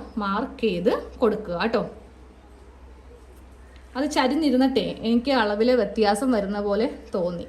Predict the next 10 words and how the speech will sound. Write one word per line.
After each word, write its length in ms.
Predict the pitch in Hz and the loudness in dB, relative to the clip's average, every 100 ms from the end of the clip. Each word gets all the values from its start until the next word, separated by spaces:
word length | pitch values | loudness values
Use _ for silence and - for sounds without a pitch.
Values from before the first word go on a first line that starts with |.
| 180 | -6
അതുകൊണ്ടാണ് 520 | 196 208 214 233 202 196 | -4 -4 0 0 0 -2
അത് 80 | 220 | -2
കളഞ്ഞതേ. 480 | 202 180 175 175 214 285 - - - - - - | -2 -2 -4 -4 -2 -4 -6 -18 -20 -20 -20 -10
അപ്പോൾ 180 | 302 370 - 330 | -2 0 2 2
ഒരു 120 | 330 | 4
ഇഞ്ച് 220 | 277 262 - 254 | 6 6 4 2
ഇങ്ങനെ 260 | 247 254 226 | 4 4 0
ഒന്ന് 180 | 214 240 - 214 | 0 -2 -2 -4
അവിടെ 220 | 220 226 | -2 0
അവിടെയായിട്ട് 580 | 214 214 208 196 170 269 | 0 0 -2 -2 -2 -4